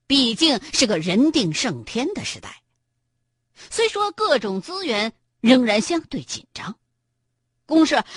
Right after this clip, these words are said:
还是给李村儿调了两台抽水机，村民也从操场河修了灌溉渠。连年的旱情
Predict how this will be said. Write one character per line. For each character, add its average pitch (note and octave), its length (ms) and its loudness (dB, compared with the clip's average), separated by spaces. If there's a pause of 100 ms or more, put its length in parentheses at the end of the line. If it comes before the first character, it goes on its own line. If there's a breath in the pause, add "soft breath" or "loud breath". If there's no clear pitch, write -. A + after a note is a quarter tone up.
还 D4+ 240 -4
是 F#4+ 140 -8
给 A#3 180 2
李 D3+ 220 -4
村 D#4 180 4
儿 E4+ 80 2 (140 loud breath)
调 A3 180 4
了 B2 120 -6
两 F#2+ 240 -14
台 G3 180 -2
抽 D#4 180 -6
水 - 200 -12
机， E3+ 240 -10 (1040)
村 E4+ 180 -2
民 C#4 280 2 (180 loud breath)
也 A#3+ 140 2
从 D4 220 -8
操 - 160 -4 (140)
场 - 200 -14
河 G#3 340 -4 (180 soft breath)
修 B3 260 -2
了 F3+ 120 -6
灌 B3 180 -4
溉 - 200 -14
渠。 - 360 -8 (1120)
连 A3+ 280 4
年 A#3 160 0
的 G#3+ 80 0
旱 F3+ 240 0
情 A#2 280 -12